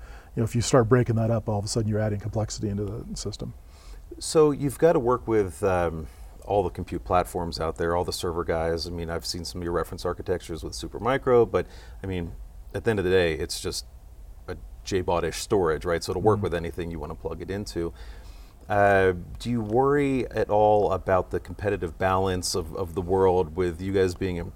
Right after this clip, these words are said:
Speaker 2: component supplier, plus you O E M a bunch of stuff? I mean, how do you manage
Speaker 1: Mm-hmm.
Speaker 2: those relationships to make sure that,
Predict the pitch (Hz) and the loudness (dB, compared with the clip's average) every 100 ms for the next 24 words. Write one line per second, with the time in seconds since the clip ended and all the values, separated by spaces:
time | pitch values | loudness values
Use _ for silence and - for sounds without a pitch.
0 | - - 92 123 113 113 - 107 107 104 | -12 -8 0 0 0 -2 0 2 4 4
1 | 95 95 92 85 - - - - - 80 | 4 0 -2 -2 -4 -12 -16 -16 -8 -4
2 | 85 85 123 135 120 117 117 - 113 110 | 0 2 2 4 4 2 0 4 6 6
3 | 110 104 98 101 143 147 107 101 98 101 | 2 -4 -4 -2 -2 -2 -4 -2 -2 -4
4 | 135 101 92 90 85 92 - 95 87 - | -2 -2 0 -2 -2 -2 -4 -6 -6 -6
5 | 90 90 - 98 85 82 | -6 -6 -4 -4 -2 -4